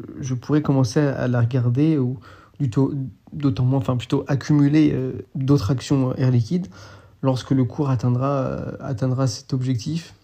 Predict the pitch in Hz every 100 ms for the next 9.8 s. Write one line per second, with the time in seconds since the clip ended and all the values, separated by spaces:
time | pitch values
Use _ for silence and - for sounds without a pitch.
0 | _ _ 135 127 131 123 131 139 131 127
1 | 127 135 139 143 - - - - 127 -
2 | 135 110 131 131 - - - _ _ _
3 | 151 110 131 123 127 113 127 123 113 123
4 | - 160 139 131 - - - - _ _
5 | 143 127 123 127 127 123 - 139 - 127
6 | 127 127 123 135 127 110 143 185 160 139
7 | - - - - 131 123 120 147 185 170
8 | 160 - 151 - 139 156 - _ _ -
9 | 139 131 120 - 139 139 135 135